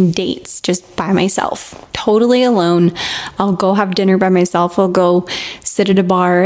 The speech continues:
and have a drink or have a mocktail. And, like, sometimes I'll read a book. Sometimes I'll just, like, scroll on social media. Sometimes I'll talk with a friend.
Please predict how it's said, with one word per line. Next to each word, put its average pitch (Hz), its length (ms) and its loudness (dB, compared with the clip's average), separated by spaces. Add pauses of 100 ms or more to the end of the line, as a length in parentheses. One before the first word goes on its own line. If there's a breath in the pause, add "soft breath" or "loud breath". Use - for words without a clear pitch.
and 185 140 2
have 190 200 0
a - 20 -10
drink 262 500 0
or 180 200 0
have 185 180 -4
a 190 40 -2
mocktail. 208 760 0
And, 196 160 0
like, 180 180 0 (180)
sometimes 190 500 2
I'll 220 120 2
read 220 160 4
a 214 60 0
book. - 260 -4
Sometimes 170 680 -2
I'll 180 140 0
just, 175 260 0
like, 175 300 -2 (640 loud breath)
scroll 175 640 0
on 202 180 2
social 208 280 2
media. 196 360 2
Sometimes 175 800 0
I'll 165 480 2
talk - 300 -8
with 170 120 0
a 202 60 0
friend. 190 440 0